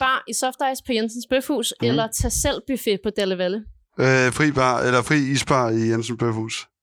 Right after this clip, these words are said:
Speaker 1: Alright.
Speaker 2: Og så holder vi lige fast i den, ikke? Vil du bytte den fri bar ud med en, øh, en stor menu med ekstra fritter på McD-, på McD?
Speaker 3: Ja.
Speaker 2: Ja?
Speaker 3: Ja.
Speaker 1: Okay, så tager vi den fra McD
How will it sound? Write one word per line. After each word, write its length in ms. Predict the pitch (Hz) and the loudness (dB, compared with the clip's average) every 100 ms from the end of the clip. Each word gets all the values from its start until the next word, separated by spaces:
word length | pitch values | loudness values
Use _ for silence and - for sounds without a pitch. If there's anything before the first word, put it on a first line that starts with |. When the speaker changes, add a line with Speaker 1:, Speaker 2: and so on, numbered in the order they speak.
| _ 202 | _ -4
Speaker 1:
Alright. 360 | 180 175 277 - _ _ | -2 0 -2 -6 _ _
Speaker 2:
Og 60 | 123 | -2
så 80 | |
holder 180 | 123 139 | 2 2
vi 60 | 143 | 2
lige 160 | 147 151 | 0 0
fast 260 | - 156 - | -2 -2 -4
i 40 | |
den, 240 | 147 143 175 | -4 -2 -2
ikke? 140 | 180 - | -4 -2
Vil 140 | 131 127 | 0 0
du 60 | 123 | 0
bytte 160 | 143 - | -2 0
den 180 | 175 156 | -4 -2
fri 200 | 160 165 | -2 -2
bar 180 | - 82 | -2 0
ud 180 | 156 - | 0 0
med 280 | 143 131 123 | 0 0 0
en, 100 | 117 | 0
øh, 340 | 107 104 101 - _ _ _ _ | 0 0 -2 -8 _ _ _ _
en 60 | 117 | -4
stor 220 | - 143 | -2 0
menu 220 | 147 139 | 0 0
med 100 | 147 | 0
ekstra 220 | 139 - - | -2 -4 -4
fritter 360 | 143 143 147 131 - | 0 0 0 -4 -8
på 60 | 135 | -4
McD-, 460 | 123 131 - - - | -2 0 -4 -8 -4
på 60 | |
McD? 160 | 127 123 160 139 - | -2 -2 -4 -6 0
Speaker 3:
Ja. 120 | 123 120 - _ _ _ _ _ - | 2 2 -4 _ _ _ _ _ -2
Speaker 2:
Ja? 180 | 180 202 - - | 0 -2 -10 -4
Speaker 3:
Ja. 200 | 127 165 - _ | 0 2 0 _
Speaker 1:
Okay, 300 | 196 208 214 370 - - - | -4 -2 -2 -4 -8 -14 -8
så 280 | - 226 220 | -4 -4 -4
tager 160 | 240 214 | -4 -4
vi 80 | 226 | -6
den 140 | 214 - | -8 -2
fra 120 | 214 | -2
McD 300 | 214 214 - | 0 -4 -2